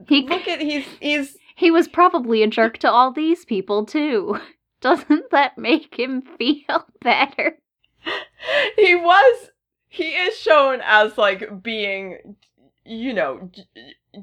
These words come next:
Speaker 2: genuinely good, uh, with these kids and, like, feeling fulfilled by it. Um, which again, I think is,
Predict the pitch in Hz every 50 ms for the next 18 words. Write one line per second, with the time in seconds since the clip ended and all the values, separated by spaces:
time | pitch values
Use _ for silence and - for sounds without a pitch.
0 | - _ - 285 - 277 262 277 254 240 233 226 214 208 202 196 190 180 - 185
1 | 180 170 165 160 - - - - 165 165 156 156 151 151 147 147 147 117 82 -
2 | - _ _ - 202 - - - - 190 285 277 277 - 185 170 160 - - -
3 | - 151 117 123 165 139 - - - - 165 156 151 151 151 151 143 170 151 156
4 | 147 139 135 - - - 214 196 180 165 160 160 156 - - _ _ _ _ -
5 | 196 190 185 - - 185 175 - - 170 156 151 143 - - 139 135 135 131 127
6 | 135 131 113 - _ _ _ _ _ _ _ _ _ - 175 185 180 156 156 156
7 | 151 151 151 151 170 202 _ _ _ _ _ _ _ _ _ - 285 381 370 320
8 | 294 240 285 269 247 226 214 202 143 175 226 269 - 226 208 180 214 196 202 185
9 | -